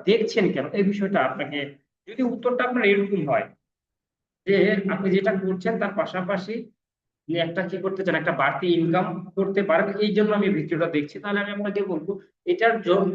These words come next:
এই ভিডিও, এই উত্তরটার জন্য আপনি যতটা একটা কি করবেন না, আপনি সিদ্ধান্ত নিতে পারবেন না।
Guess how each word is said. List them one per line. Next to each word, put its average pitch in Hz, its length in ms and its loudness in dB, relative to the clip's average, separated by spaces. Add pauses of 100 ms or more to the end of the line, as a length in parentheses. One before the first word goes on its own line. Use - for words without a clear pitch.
(120)
এই 226 160 2
ভিডিও, 180 220 -4 (240)
এই 269 80 4 (180)
উত্তরটার 226 540 -2
জন্য 214 180 2 (200)
আপনি 185 180 -4 (120)
যতটা - 460 -8
একটা 208 180 -14
কি - 140 -20
করবেন 190 280 -8
না, 143 60 -6 (460)
আপনি 165 140 -10 (120)
সিদ্ধান্ত 196 360 -4 (140)
নিতে 214 280 4
পারবেন - 340 -2
না। - 60 -6